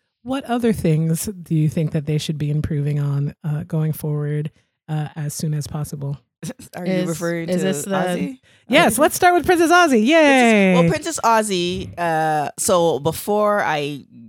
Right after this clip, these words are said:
Speaker 2: learned of her backstory, seeing it live was just like, "What the F is this?"
Speaker 1: Yep.
Speaker 2: Um,
Speaker 3: Oh, keeping in mind that there was, this wasn't in the first episode, but we saw it in the live
Speaker 1: Well, there is
Speaker 3: show.
Speaker 1: a, there is a, there is
Speaker 3: Well,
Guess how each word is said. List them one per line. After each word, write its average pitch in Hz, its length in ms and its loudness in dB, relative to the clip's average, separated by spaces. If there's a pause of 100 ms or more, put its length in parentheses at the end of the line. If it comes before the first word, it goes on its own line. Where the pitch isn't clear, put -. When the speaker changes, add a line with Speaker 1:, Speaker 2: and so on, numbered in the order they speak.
(520)
Speaker 2:
learned 160 480 -6
of 147 120 -4
her 143 140 -6
backstory, 127 680 -8
seeing 156 360 -6
it 160 140 -6
live 123 380 -4
was 123 160 -6
just 120 200 -14
like, 110 200 -12
"What 120 220 -10 (260)
the - 140 -14
F 113 160 -12
is 110 100 -12
this?" 110 300 -12
Speaker 1:
Yep. 185 180 -2 (320)
Speaker 2:
Um, 131 640 -2
Speaker 3:
Oh, 165 140 -2
keeping 214 360 -4
in 185 80 -4
mind 170 260 -4
that 147 100 -6
there 160 120 -2
was, 165 180 -8
this 170 200 -6
wasn't 170 260 -2
in 156 140 -2
the 143 80 -4
first - 320 -8
episode, 143 420 -6
but 135 120 -8
we 147 80 -8
saw 147 160 -6
it 151 60 -6
in 143 120 -6
the 139 60 -6
live 143 120 -2
Speaker 1:
Well, 220 80 4
there 247 160 6
is - 80 0
Speaker 3:
show. 269 60 4 (120)
Speaker 1:
a, - 20 -6
there 208 180 2
is 240 120 0
a, 254 180 -4
there 196 140 0
is 269 40 6
Speaker 3:
Well, 285 120 6